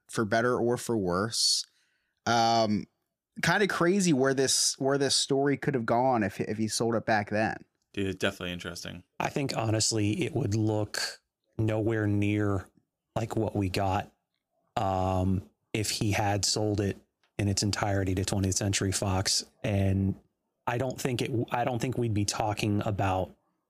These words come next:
Speaker 3: The Empire Strikes Back or whatever they would have wound up calling it
Speaker 1: Mm-hmm.
Speaker 3: in the same, you know, i-, in the same vein that we're talking about it now. And it's, if it hadn't have been, like, if Star Wars hadn't have been the success that it had been,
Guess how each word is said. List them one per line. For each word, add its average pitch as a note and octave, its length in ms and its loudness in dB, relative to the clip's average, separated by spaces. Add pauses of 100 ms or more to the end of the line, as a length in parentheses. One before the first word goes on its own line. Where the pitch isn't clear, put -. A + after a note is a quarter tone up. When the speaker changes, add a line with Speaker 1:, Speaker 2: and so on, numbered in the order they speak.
Speaker 3:
The G#2 160 0
Empire F#2+ 320 0
Strikes G2 400 0
Back G2 300 0
or G2+ 60 -2
whatever G#2 360 0
they G2+ 140 0
would G#2 180 2
have G2 160 -2
wound G2 240 2
up G2 160 -2
calling B2+ 440 0
it A2 120 2
Speaker 1:
Mm-hmm. G#2+ 160 -2 (540)
Speaker 3:
in B2+ 160 0
the A2+ 80 2
same, A#2 640 0 (440)
you B2 120 0
know, A#2 160 0
i-, D3 40 -2
in C#3 180 -2
the B2 80 0
same B2+ 360 0
vein A2+ 400 2
that - 140 -2
we're A#2 140 0
talking G#2+ 420 0
about F#2+ 300 0
it - 120 -4
now. A2 360 -2 (380)
And A#2 360 0 (220)
it's, - 460 -2 (360)
if D#3 160 -2
it D#3+ 100 -4
hadn't D3+ 320 -2
have A#2 140 -2
been, C3 360 -2
like, B2+ 140 -4
if C3 80 0
Star C#3+ 200 0
Wars D3+ 180 0
hadn't B2 200 -2
have A2+ 120 -2
been A#2+ 160 2
the A#2 80 2
success - 480 0
that G#2+ 80 -2
it F#2+ 80 -2
had C3+ 380 -2
been, G#2+ 360 0